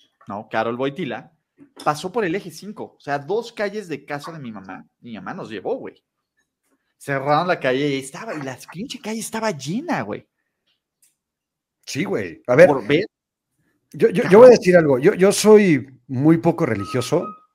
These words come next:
Speaker 2: Muy poco, muy poco, muy poco. Pero la única vez que he sentido realmente algo chingón, y lo digo súper en serio, yo tuve la oportunidad de ver a Carol Boitila, Juan Pablo segundo,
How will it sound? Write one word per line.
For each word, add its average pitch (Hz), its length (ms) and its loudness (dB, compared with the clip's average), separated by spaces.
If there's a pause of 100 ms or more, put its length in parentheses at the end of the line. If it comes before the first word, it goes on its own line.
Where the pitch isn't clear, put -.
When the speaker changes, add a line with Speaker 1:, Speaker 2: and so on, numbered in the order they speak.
(1300)
Speaker 2:
Muy 123 180 2
poco, 120 280 -4
muy 120 160 -2
poco, 117 240 -6
muy 107 100 -2
poco. 170 480 -6 (1500)
Pero 170 180 6
la 226 80 4
única 254 300 4
vez 156 640 2
que 170 120 0
he - 20 4
sentido 156 1000 2 (600)
realmente 151 380 0
algo 160 160 0
chingón, 120 500 -6
y 120 140 -8
lo 120 80 2
digo 139 120 2
súper 110 260 -6
en 95 60 -4
serio, 127 320 0 (880)
yo 151 140 2
tuve 214 100 6
la 156 60 8
oportunidad 131 320 0
de 151 100 4
ver 147 300 2
a 127 100 -8
Carol 139 220 0
Boitila, 131 420 -2
Juan 107 160 -8
Pablo 120 180 0
segundo, 131 560 0